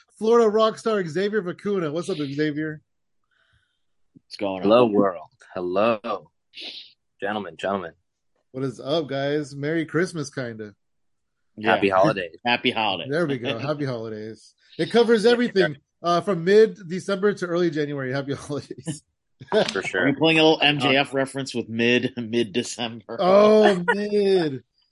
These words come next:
Speaker 1: You know, I never heard that term used in that manner until him.
Speaker 2: Yes.
Speaker 1: Yeah, it's
Speaker 2: It must
Speaker 1: true.
Speaker 2: be an East Coast thing, maybe.
Speaker 1: Maybe, yeah. Is it, Xavier? Do they say that up there?
Speaker 3: Uh,
Speaker 1: I don't
Speaker 3: I
Speaker 1: know,
Speaker 3: don't know. I
Speaker 1: Florida
Speaker 3: can't,
Speaker 1: considered
Speaker 3: I
Speaker 1: East
Speaker 3: can't
Speaker 1: Coast?
Speaker 3: attest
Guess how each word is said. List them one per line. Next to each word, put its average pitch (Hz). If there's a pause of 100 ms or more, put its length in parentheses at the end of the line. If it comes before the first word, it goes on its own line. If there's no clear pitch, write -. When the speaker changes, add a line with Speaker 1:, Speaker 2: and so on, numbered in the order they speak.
(160)
Speaker 1:
You 208
know, 254
I 208
never 240
heard 220
that 220
term 202 (220)
used 202
in 170
that 185
manner 170
until 170
him. 127 (420)
Speaker 2:
Yes. 233 (500)
Speaker 1:
Yeah, 135 (120)
it's -
Speaker 2:
It 151
must 240
Speaker 1:
true. 254
Speaker 2:
be 302
an 165
East 247
Coast 131
thing, 110
maybe. 80 (220)
Speaker 1:
Maybe, 175 (140)
yeah. 175
Is 170
it, 240
Xavier? 247
Do 180
they 180
say 196
that 214
up 220
there? 226 (760)
Speaker 3:
Uh, 143
Speaker 1:
I -
don't 151
Speaker 3:
I 107
Speaker 1:
know, 120
Speaker 3:
don't 139
know. 143
I -
Speaker 1:
Florida 127
Speaker 3:
can't, -
Speaker 1:
considered 127
Speaker 3:
I -
Speaker 1:
East 180
Speaker 3:
can't 160
Speaker 1:
Coast? 190
Speaker 3:
attest -